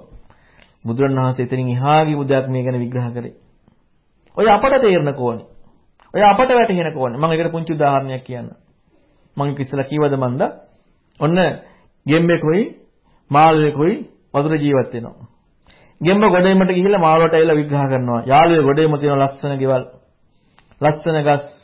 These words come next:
මොකද්ද ගේ මාළුවට වැවෙන්නේ? ගල්මල් ටික. දියසෙවල් පාසි ටික. කොයි වගේද ගෙවල්? ගල්මල් වගේ.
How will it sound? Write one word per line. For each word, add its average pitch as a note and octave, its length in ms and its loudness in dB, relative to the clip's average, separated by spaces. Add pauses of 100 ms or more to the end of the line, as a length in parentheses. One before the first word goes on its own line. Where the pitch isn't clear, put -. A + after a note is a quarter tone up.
(280)
මොකද්ද C#3+ 280 -2
ගේ C#3+ 180 -2
මාළුවට C#3 360 0
වැවෙන්නේ? D3 400 -2 (340)
ගල්මල් E3 400 2
ටික. D3+ 220 -6 (1160)
දියසෙවල් F3 500 2
පාසි D#3+ 280 0
ටික. D3+ 180 -10 (920)
කොයි E3 140 2
වගේද F3+ 340 2
ගෙවල්? E3 300 2 (340)
ගල්මල් D4 460 0
වගේ. A#2 280 -6